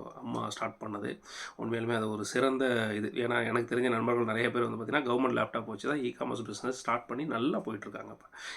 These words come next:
இன்னைக்கு வரைக்கும் அந்த லேப்டாப் தான் யூஸ் பண்ணிட்டு இருக்காங்க. நமக்கு கிட்டத்தட்ட ஒரு மூணு, நாலு வருஷமா கூட இப்ப இ-காமர்ஸ்ல இருக்காங்க. மாசத்துக்கு பார்த்தீங்கன்னா, ஒரு ஒன் பாயிண்ட் ஃபைவ் to டூ லேக்ஸ் வரைக்கும் ஏர்ன் பண்றாங்க. ஆனாலும் இன்னைக்கு வரைக்கும் அந்த கவர்மெண்ட் லேப்டாப் தான் பயன்படுத்துறாங்க.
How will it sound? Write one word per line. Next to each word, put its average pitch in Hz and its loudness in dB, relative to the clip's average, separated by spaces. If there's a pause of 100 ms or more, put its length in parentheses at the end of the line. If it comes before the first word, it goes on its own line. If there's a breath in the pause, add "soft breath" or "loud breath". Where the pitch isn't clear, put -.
இன்னைக்கு 156 8
வரைக்கும் 147 6
அந்த 123 6
லேப்டாப் 117 2
தான் 117 0
யூஸ் - -6
பண்ணிட்டு 101 -8
இருக்காங்க. - -18
நமக்கு 120 -6
கிட்டத்தட்ட 107 -4
ஒரு 113 0
மூணு, 113 0
நாலு 107 0
வருஷமா 113 -2
கூட 127 -2
இப்ப - -6 (220)
இ-காமர்ஸ்ல 117 -4
இருக்காங்க. 110 -6 (420 loud breath)
மாசத்துக்கு 120 6
பார்த்தீங்கன்னா, 117 4
ஒரு 113 4
ஒன் 110 0
பாயிண்ட் 120 0
ஃபைவ் 117 -2
to 120 0
டூ 117 -2
லேக்ஸ் 113 0
வரைக்கும் 120 4
ஏர்ன் 117 0
பண்றாங்க. 107 -2
ஆனாலும் 127 6
இன்னைக்கு 123 4
வரைக்கும் 127 4
அந்த 117 0
கவர்மெண்ட் 120 2
லேப்டாப் 110 -6
தான் - -
பயன்படுத்துறாங்க. 107 -10